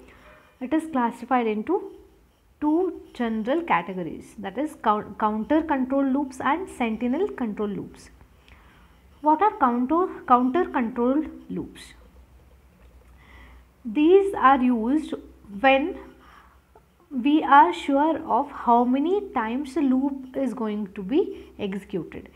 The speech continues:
If we know that how many times our loop is going to be executed, then we are going to use counter control loops. The, the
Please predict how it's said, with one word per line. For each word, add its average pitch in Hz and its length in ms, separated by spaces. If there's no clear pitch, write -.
If 262 220
we 311 160
know 240 400
that 220 300
how 233 180
many 262 300
times 285 520
our 247 240
loop 247 320
is 233 140
going 208 260
to 214 80
be 196 120
executed, 185 540
then 240 240
we 220 100
are 196 80
going 180 240
to 190 80
use 277 260
counter 233 460
control 226 500
loops. 180 320
The, 208 500
the 226 100